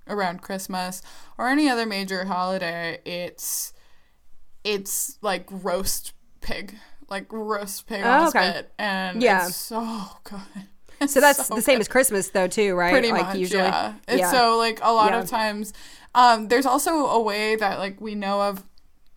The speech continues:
Speaker 1: that people will take the same seasoning for the, for the lechon, for the, the pork,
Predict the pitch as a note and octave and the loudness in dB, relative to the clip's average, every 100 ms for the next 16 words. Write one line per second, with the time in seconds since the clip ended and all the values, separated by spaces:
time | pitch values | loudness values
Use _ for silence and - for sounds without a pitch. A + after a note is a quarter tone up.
0 | - - - C4 G#3 - A3 B3 A3+ A3 | -20 -12 -6 -4 -4 -6 -4 -4 -2 -4
1 | A#3+ A3 A3 G#3+ A3 G#3+ G#3+ A3+ G#3 G#3+ | -6 -6 -8 -8 -8 -8 -8 -10 -10 -10
2 | G3+ G3+ - G3 G3 F#3+ F#3 F3+ G#3 G3+ | -10 -12 -8 -8 -6 -6 -6 -6 -8 -8
3 | F#3+ F#3 G3+ G3 A3 G3+ G3 F3 F3 E3+ | -8 -8 -8 -8 -8 -10 -8 -6 -6 -8
4 | - G3 G3 - F#3 A#3 C#4+ | -12 -18 -16 -10 -6 -6 -8